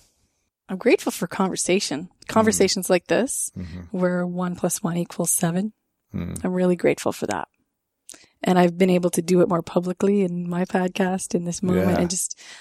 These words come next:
Speaker 1: I've always loved interviews for that. Um, there's a self-definition component. There's a teaching component. There's a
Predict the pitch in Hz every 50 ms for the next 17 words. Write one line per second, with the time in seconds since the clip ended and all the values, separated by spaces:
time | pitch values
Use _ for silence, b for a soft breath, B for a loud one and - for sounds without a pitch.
0 | B B 254 269 302 277 226 214 220 208 190 214 208 208 220 196 202 190 175 175
1 | - - - - - - - _ _ _ _ _ _ _ _ - - 175 170 175
2 | 175 175 175 175 175 _ _ _ _ _ - _ _ - 226 214 208 196 - -
3 | - 180 175 - - 175 175 - 185 180 185 180 - 220 202 196 - 196 - 208
4 | 196 196 196 190 190 - - 180 175 170 175 175 - - - 190 180 - - 196
5 | 190 185 - 190 - - 185 180 185 180 180 - - 170 165 175 170 165 165 165